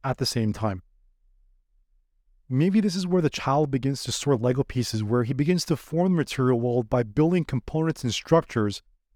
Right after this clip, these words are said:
and those get put into a pile that might be called masculine, all while inspired by the creative feminine,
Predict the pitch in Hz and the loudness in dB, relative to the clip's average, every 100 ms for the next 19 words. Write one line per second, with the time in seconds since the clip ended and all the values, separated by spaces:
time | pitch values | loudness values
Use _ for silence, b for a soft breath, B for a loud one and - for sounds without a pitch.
0 | - 131 110 151 175 151 156 - 151 143 | -6 -4 4 6 6 4 2 2 0 0
1 | 139 127 - 135 131 123 117 131 123 123 | 0 -2 -2 2 4 4 2 0 -2 -4
2 | - 117 107 110 127 123 - 107 - 120 | 0 0 2 0 -2 -4 -6 -6 -8 -14
3 | _ _ _ _ _ 147 175 175 160 151 | _ _ _ _ _ 2 4 6 4 2
4 | - - 135 147 135 123 - - 147 180 | -2 0 2 2 2 0 -2 0 4 4
5 | 160 131 117 117 113 | 2 2 2 2 0